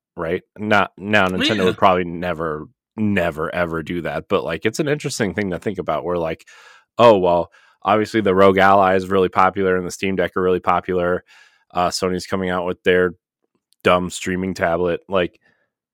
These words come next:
Speaker 1: pro-, dude, that thing looks so stupid, and it's three hundred dollars. <laughs> Three hundred dollars for that thing. <laughs> This is like, "Oh my gosh, it's so stupid." Uh,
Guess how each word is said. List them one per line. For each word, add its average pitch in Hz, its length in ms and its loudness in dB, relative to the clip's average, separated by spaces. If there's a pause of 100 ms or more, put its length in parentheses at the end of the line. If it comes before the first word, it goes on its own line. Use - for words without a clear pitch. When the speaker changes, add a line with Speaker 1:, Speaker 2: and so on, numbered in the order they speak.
(220)
Speaker 1:
pro-, - 220 -2
dude, - 200 -12
that - 140 -10
thing - 200 -10
looks - 160 -12
so 73 140 -8
stupid, - 360 -8
and 82 100 -6
it's - 100 -10
three 85 160 -4
hundred 69 240 -12
dollars. - 340 -8
<laughs> - 60 -20 (420)
Three 160 160 0
hundred 135 360 -10
dollars 110 380 -6
for - 80 -18
that - 260 -14 (120)
thing. - 200 -20 (240)
<laughs> - 60 -18
This - 160 -20
is 151 80 -20
like, - 180 -20
"Oh - 60 -16
my - 160 -16
gosh, - 400 -14
it's 117 180 -14
so 123 140 -8
stupid." - 460 -12 (420)
Uh, 117 280 4